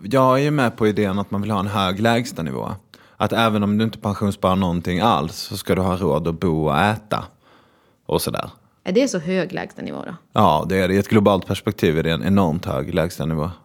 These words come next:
Speaker 1: Vi är fortfarande, ta den fattigaste människan i Sverige så är den fortfarande i de fem rikaste procenten. Eller? Delar du inte bilden?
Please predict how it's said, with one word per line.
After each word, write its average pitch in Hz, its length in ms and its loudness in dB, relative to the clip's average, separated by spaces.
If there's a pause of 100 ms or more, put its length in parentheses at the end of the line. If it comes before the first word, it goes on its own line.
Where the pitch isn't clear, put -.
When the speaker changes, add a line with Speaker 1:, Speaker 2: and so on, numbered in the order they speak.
(100)
Speaker 1:
Vi 98 340 2
är 95 40 2
fortfarande, 90 580 0
ta 101 300 2
den 95 140 0
fattigaste 95 380 0
människan 87 360 0
i 78 40 -4
Sverige 87 360 2
så 90 120 -2
är 80 160 4
den 82 140 0
fortfarande 82 500 -2
i 71 60 0
de 71 180 -4
fem 85 320 0
rikaste 92 420 -4
procenten. 90 600 -4 (1120)
Eller? 117 380 0
Delar 104 300 2
du 107 60 4
inte 104 140 0
bilden? 87 380 0